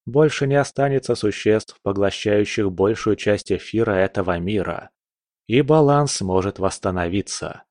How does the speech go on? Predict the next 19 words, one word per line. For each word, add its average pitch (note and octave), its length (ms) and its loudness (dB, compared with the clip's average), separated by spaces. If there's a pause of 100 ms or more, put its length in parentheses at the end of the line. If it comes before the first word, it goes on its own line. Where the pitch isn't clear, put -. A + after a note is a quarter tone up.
(500)
На G2+ 220 -2
это G2 280 0
уйдут G2 540 -2
долгие F#2+ 460 0
годы, F#2 540 0 (200)
но G#2 200 0
главное – G#2 720 2 (120)
начало G2 580 0
положено. F2+ 840 0 (1300)
«Ты F2+ 200 -4
в - 100 -10
порядке?» F#2 800 0 (360)
спросил A2 500 -2
Дмитрий. F#2 640 -4 (560)
«Да», G2 600 0 (260)
улыбнулся G2+ 600 0
я. E2+ 400 -4 (680)
«Все G#2+ 380 2
кончено». F#2+ 680 0